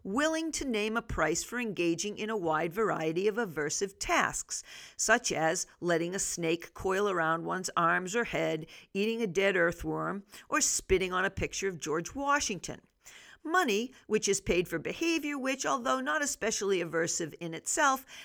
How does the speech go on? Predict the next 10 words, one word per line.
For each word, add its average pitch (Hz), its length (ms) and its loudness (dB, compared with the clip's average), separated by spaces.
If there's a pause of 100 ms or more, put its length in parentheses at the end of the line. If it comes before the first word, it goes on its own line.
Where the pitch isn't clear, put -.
(120)
may 359 120 -2
possibly 170 640 2
lead 170 260 -2
to 214 80 -6
punishment, 269 720 -4
is 320 240 -2
usually 190 420 0
called 156 440 -4
a - 80 -10
bribe. 160 580 2